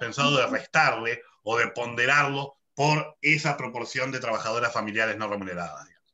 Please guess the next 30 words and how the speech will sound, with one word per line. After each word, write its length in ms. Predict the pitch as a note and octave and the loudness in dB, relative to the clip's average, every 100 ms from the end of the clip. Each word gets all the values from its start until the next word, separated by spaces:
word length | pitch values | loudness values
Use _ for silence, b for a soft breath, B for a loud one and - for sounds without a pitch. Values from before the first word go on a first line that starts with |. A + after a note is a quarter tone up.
| _ B B B B B B _ | _ B B B B B B _
Eh, 180 | B2 B2+ | -2 -2
lo 140 | B2+ D#3 | 0 0
otro 240 | F#3 F#3+ | 0 -2
que 60 | E3 | -2
me 100 | D3 | -2
parece 240 | D#3 D#3 | -2 -2
que 80 | C#3+ | -4
Constanza 720 | B2+ - D3 D3 C3+ A2+ A2 - | -6 -6 -6 -2 0 0 -4 -12
señalaba 480 | G#2+ G#2+ A#2 B2+ | -10 -6 -2 -2
muy 180 | B2 B2 | -2 -4
bien, 340 | B2+ B2+ C#3+ - _ _ _ _ _ _ _ - B B B B B B _ _ - | 0 0 -2 -12 _ _ _ _ _ _ _ -20 B B B B B B _ _ -8
lo 120 | G#2+ | -6
mostraba 400 | G#2+ C#3+ D3 C#3 | -4 0 2 2
para 160 | B2+ | 0
Uruguay, 560 | A2+ A#2 C#3+ C#3+ A2+ A#2 _ _ _ _ _ _ _ _ _ _ _ _ _ | -2 -4 2 2 2 -6 _ _ _ _ _ _ _ _ _ _ _ _ _
es 200 | - C3+ | -6 -2
algo 200 | D3+ D#3 | 0 2
que 60 | D3 | 0
venimos 340 | B2 B2 C3 | 0 -2 -4
viendo 220 | B2 B2+ B2 | -4 -4 -4
en 60 | |
América 360 | A#2 A#2+ A#2 A2+ | -4 -4 -4 -2
Latina 400 | G#2+ A#2 A#2 A#2 | -4 -6 -8 -6
también 240 | G#2 G#2+ | -6 -6
hace 160 | G#2+ G2 | -6 -8
un 80 | G2 | -6
tiempo, 340 | G#2+ F#2+ F#2 | -4 -4 -6
y 60 | F#2+ | -6
es 120 | G2 | -6
que 240 | G#2 F#2 | -8 -10